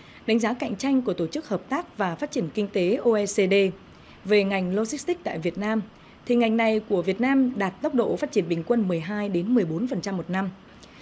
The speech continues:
Ngành logistics cũng đóng góp vào G D P trung bình năm phần trăm ở các nước thành viên asean, thu nhận năm phần trăm việc làm trong asean.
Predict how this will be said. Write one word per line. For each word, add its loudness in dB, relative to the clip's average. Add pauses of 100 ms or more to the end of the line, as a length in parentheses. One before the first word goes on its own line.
(180)
Ngành -2
logistics -2 (280)
cũng 4
đóng 2
góp -2
vào 0
G -2
D 4 (120)
P 2
trung 0
bình 0 (100)
năm 0
phần -2
trăm -2
ở -8
các -4
nước 0
thành -4
viên 0
asean, -4 (520)
thu 4
nhận 2
năm 2
phần -2
trăm -2
việc -2
làm -4
trong -6
asean. -4